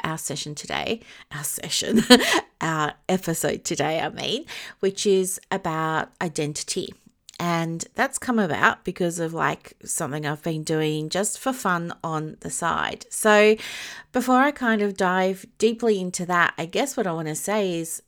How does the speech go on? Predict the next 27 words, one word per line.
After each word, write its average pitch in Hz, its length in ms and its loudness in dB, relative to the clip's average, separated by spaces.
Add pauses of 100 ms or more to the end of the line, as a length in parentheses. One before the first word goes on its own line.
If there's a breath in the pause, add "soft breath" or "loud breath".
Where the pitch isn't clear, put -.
you 185 200 -4
know, 175 180 -4 (140)
I 190 80 -2
really 277 420 0
feel 220 340 0
like 175 580 0
the 170 80 -4
last 160 260 0
couple 190 280 -4
of 165 140 -2
weeks, 175 400 -4 (320 loud breath)
my 196 140 2
whole 220 600 4 (420)
my, 160 320 0
my 170 340 -4 (120)
physical 320 400 -2
body, 175 340 0
my 170 220 -2
energy 233 420 2
body, 202 380 4
my 156 160 -2
spiritual 254 560 -4 (100)
body, 196 440 2 (420 loud breath)
um, 185 340 2
I, 180 180 0
I 226 60 0
think 233 240 -4